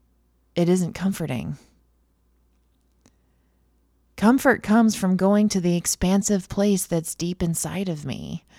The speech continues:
that's deep inside of you. Comfort comes from coming back to this moment and allowing room for just the next step to reveal itself. Nothing more,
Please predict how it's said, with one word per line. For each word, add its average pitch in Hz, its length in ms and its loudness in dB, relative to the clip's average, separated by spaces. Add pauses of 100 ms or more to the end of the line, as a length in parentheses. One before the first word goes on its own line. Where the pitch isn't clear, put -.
(760)
that's 160 220 -6
deep 170 240 -2
inside 185 320 0
of 190 100 -2
you. 196 560 -2 (1900)
Comfort 226 480 2
comes 190 400 2
from 180 220 0
coming 196 360 2
back 185 320 0
to 214 120 -2
this 190 280 0
moment 175 500 0 (360)
and 170 160 0
allowing 175 500 4
room 185 460 4
for 175 360 -6 (100)
just - 440 -4
the 196 100 -2
next 180 300 -2
step - 460 -6 (300)
to 180 120 -8
reveal 160 400 -4
itself. - 680 -10 (1900)
Nothing 220 300 2
more, 185 480 4